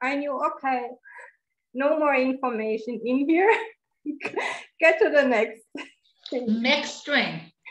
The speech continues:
Speaker 1: Next string, kind of.
Speaker 2: <clears throat>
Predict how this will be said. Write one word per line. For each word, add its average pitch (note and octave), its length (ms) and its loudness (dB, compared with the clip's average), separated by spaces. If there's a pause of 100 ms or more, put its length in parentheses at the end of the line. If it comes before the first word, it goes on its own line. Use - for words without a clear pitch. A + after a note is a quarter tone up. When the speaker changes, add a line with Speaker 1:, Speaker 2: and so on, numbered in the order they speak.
(300)
Speaker 1:
Next C#4+ 400 -4
string, G#3+ 440 2
kind A#3+ 340 0
of. F#3 200 0 (1300)
Speaker 2:
<clears throat> C4 140 4